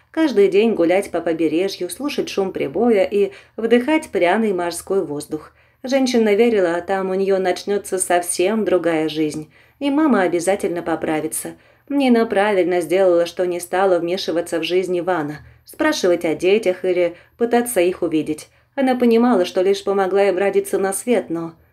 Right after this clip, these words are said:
Родители у малышей совсем другие. Хотя это решение далось ей ох, как нелегко, и она твёрдо решила, что больше никогда не будет так зарабатывать.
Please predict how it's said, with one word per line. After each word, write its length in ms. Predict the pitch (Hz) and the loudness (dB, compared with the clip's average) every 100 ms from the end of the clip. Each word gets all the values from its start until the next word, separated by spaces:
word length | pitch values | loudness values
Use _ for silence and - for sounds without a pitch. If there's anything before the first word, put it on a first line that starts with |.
| _ | _
Родители 540 | 240 247 311 311 170 | 0 2 2 2 2
у 140 | - 185 | 2 2
малышей 400 | 175 185 262 254 | 0 0 0 0
совсем 400 | 175 165 190 196 | 0 -2 -2 0
другие. 540 | 160 156 147 147 156 - _ _ | 0 -2 -4 -6 -8 -12 _ _
Хотя 240 | 220 220 | -6 0
это 180 | 202 202 | 2 2
решение 480 | 202 202 240 196 170 | 2 2 2 2 2
далось 380 | 170 180 196 165 | 2 2 0 -2
ей 220 | 180 160 | -2 0
ох, 320 | - 220 220 | -2 -2 -2
как 180 | 180 170 | -4 -2
нелегко, 560 | 175 160 160 - 151 151 - - _ | -2 -4 -4 -4 -6 -6 -18 -20 _
и 80 | 285 | 2
она 300 | 220 214 196 | 4 2 0
твёрдо 340 | 190 214 185 | 0 0 0
решила, 420 | 185 185 220 202 | -2 -2 0 2
что 240 | 170 180 175 | 0 0 0
больше 400 | 175 196 196 185 | 2 0 0 -2
никогда 640 | 185 180 185 165 170 208 | -2 -2 -2 -2 -2 -2
не 140 | 214 165 | -2 -4
будет 360 | 165 170 165 | -4 -2 -4
так 220 | - 165 160 | -4 -6 -4
зарабатывать. 800 | 165 160 147 139 139 139 - | -4 -2 -4 -6 -10 -12 -16